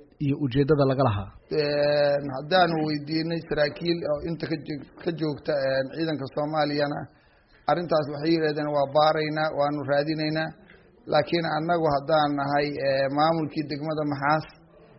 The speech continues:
Speaker 2: iyo shacabkii iyo dhammaan, waxaan ka digaynaa khatartaas oo kale inaysan nagu soo noqon oo dadka shacabka ayna dhibaato gaarin, iyadoo dhinac kale loo duulayo. Nimankaas waa la ogyahay meeshay joogaan,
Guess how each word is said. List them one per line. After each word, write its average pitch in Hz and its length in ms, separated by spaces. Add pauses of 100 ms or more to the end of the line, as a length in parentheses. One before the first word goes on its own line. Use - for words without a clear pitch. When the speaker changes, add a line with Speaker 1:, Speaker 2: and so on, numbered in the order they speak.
(100)
Speaker 2:
iyo 147 160
shacabkii 165 520
iyo 160 120
dhammaan, 156 360
waxaan 143 280
ka 170 140
digaynaa 160 640 (520)
khatartaas 151 500
oo 151 140
kale 147 240
inaysan 151 420
nagu 147 220
soo 151 160
noqon 147 360
oo 139 120
dadka 151 260
shacabka 147 400
ayna 147 260
dhibaato 156 440
gaarin, 156 440 (580)
iyadoo 170 480 (120)
dhinac 170 340
kale 160 220
loo 160 260
duulayo. 160 560 (640)
Nimankaas 165 380
waa 156 160
la 151 100
ogyahay 160 340
meeshay 151 360
joogaan, 156 440